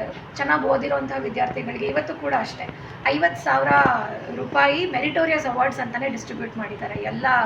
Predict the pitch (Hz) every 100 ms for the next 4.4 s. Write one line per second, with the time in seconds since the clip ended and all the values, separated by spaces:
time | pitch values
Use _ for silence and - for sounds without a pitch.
0 | - 254 233 - 262 240 262 349 - -
1 | - - 262 311 - - 349 285 - 220
2 | 269 311 294 269 262 247 233 269 262 247
3 | 233 247 233 - - 233 269 403 - 269
4 | 294 277 240 285